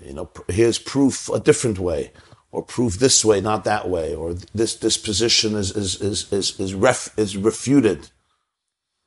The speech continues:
or this position is, is questioned. What we call a shakla v'tarya. You know, you go back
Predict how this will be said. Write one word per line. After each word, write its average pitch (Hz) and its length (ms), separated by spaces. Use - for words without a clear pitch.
or 98 100
this 92 160
position 104 500
is, 92 220
is 104 120
questioned. 95 800
What - 140
we 98 100
call 113 380
a - 40
shakla 120 520
v'tarya. 113 560
You - 100
know, 85 80
you 90 160
go 98 160
back 107 460